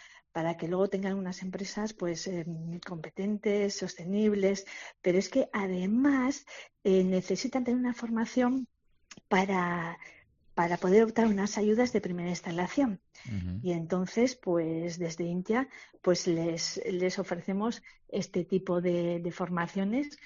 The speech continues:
Speaker 1: bueno, pues, para que se incorporen con, eh, bueno, ca-, capacitados, digamos.
Speaker 2: Ujú. Veo en, en la, en la foto, la mayoría, eh, es verdad que es, son hombres, pero también veo a, a mucha mujer.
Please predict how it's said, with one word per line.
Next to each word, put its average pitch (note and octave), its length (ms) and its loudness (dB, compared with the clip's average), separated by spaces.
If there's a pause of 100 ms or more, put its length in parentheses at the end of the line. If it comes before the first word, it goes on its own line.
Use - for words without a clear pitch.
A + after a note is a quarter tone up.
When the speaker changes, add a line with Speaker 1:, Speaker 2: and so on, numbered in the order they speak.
(220)
Speaker 1:
bueno, F#3+ 260 -4
pues, F#3 180 -4
para F3 220 -2
que F#3 100 -4
se - 140 -4
incorporen G3+ 720 0 (640)
con, F#3+ 420 4
eh, E3+ 240 0
bueno, G3+ 280 0 (320)
ca-, - 160 -6
capacitados, G3 800 4
digamos. - 580 0 (200)
Speaker 2:
Ujú. G2 340 -4 (1040)
Veo D#3+ 280 8
en, E3 140 2
en D3+ 280 2
la, C#3+ 440 4
en C3 120 -4
la B2+ 120 0
foto, C#3 360 0
la C#3+ 120 4
mayoría, B2 520 4
eh, B2 320 -4
es A2 100 -4
verdad A#2+ 220 0
que A#2+ 160 -4
es, A2 80 -4
son - 380 -2
hombres, C#3+ 240 2
pero A#2+ 340 4
también C#3+ 420 4
veo C3 720 8
a, A2+ 260 0
a A2+ 40 2
mucha A2+ 240 -2
mujer. G#2 320 2